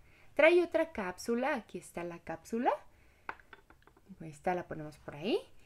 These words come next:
Pero trae las cucharitas. Trae, acá está la otra cucharita.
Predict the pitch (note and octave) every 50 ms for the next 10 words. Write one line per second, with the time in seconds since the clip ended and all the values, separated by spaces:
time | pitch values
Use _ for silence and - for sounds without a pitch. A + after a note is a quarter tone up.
0 | - - - - - F#3+ F#3 F3 - - - D#3+ D#3 D3+ D3 D3 C#3+ - - -
1 | D#3 - - A3+ A#3 A#3 A#3+ A#3+ A3+ G#3 - - G#3 G3+ B3 F4+ C#5 C#5+ - -
2 | - - - - - - _ - - - _ - - - - - - - - _
3 | _ - - - - - _ - - - - - _ - F3+ F3 F3 E3 E3 D#3+
4 | D#3 D3+ D3 - - - - - - F3 D#3 D3 - - D#3+ D#3 D3+ D3+ D3 D3
5 | D3 D3 D#3+ D#3+ D#3 - F3 - - - G#3 G#3 A3+ C4+ C4 A#3 F#3+ - - -
6 | F#3+ G#3 C#4